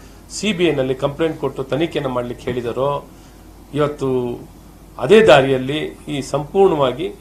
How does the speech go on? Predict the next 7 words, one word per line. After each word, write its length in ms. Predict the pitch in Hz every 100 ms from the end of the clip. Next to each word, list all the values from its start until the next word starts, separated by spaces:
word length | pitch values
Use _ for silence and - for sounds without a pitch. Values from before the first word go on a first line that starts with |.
| -
ಈ 180 | 139 131
ಇನ್ವೆಸ್ಟಿಗೇಷನ್ 720 | 131 175 180 151 139 123 120
ಅನ್ನ 320 | 113 117 156
ಸರ್ಕಾರದ 720 | 156 - 131 131 170 190 190
ಮೇಲೇನೆ 360 | 170 156 151 180
ಹೊಣೆ 240 | 147 147
ಇರೋದ್ರಿಂದ, 420 | 151 135 113 110